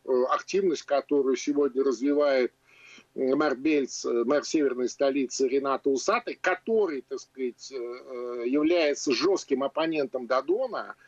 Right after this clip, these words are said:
А, Дадон, собственно, его боится и, э, разнообразные козни против него плетёт, и тем не менее это происходит, понимаешь?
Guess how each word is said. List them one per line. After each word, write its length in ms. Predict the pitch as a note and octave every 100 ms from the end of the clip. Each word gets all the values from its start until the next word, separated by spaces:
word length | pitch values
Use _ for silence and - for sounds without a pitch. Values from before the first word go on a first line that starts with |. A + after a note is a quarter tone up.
| - _
А, 300 | C3 C3 B2+
Дадон, 440 | B2 E3 F3 F#3+
собственно, 360 | E3 F3+ E3+ E3
его 260 | D#3 D#3+ D3
боится 800 | C3+ D3+ A#3+ C#4 - D3+ A#2+ -
и, 360 | D3+ C#3+ C#3+ D3
э, 360 | C3+ C3 B2+ B2
разнообразные 840 | D3 D3 D#3+ E3 F3+ C#3 D3+ D3+
козни 460 | - C4 B3+ F3
против 340 | E3 D3 C3+ -
него 180 | D3 C3
плетёт, 440 | C3 C3 - - -
и 100 | D#3+
тем 240 | F#3 E3
не 120 | D#3+
менее 320 | F3 A4+ G#3+ F3+
это 80 | -
происходит, 600 | - E3+ - C#3 A2+ G2+
понимаешь? 300 | - F#3 -